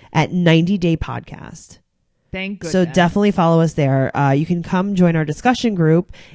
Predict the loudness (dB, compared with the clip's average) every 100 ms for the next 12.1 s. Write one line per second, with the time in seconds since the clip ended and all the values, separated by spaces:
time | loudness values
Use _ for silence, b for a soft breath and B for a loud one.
0 | B -2 0 0 0 0 2 2 2 2
1 | 2 0 0 0 0 -2 -4 -6 -8 -8
2 | -6 -4 -6 -12 _ _ _ _ _ _
3 | -6 0 0 0 -4 -4 -4 -2 -2 -4
4 | -4 -8 -10 -10 -10 -12 -14 -14 -14 -14
5 | -10 -2 -2 0 0 0 -2 -2 -8 -10
6 | -12 -14 -14 -14 -12 -12 -14 -16 -18 _
7 | -12 -2 0 2 4 4 4 4 2 2
8 | 2 4 6 6 4 -2 -12 -4 -2 -4
9 | -6 -8 -4 -6 -4 -2 -2 -2 -6 -6
10 | -2 0 0 -2 -2 -2 -8 -4 -2 -2
11 | -2 -2 -4 -6 -2 0 2 2 0 0
12 | -2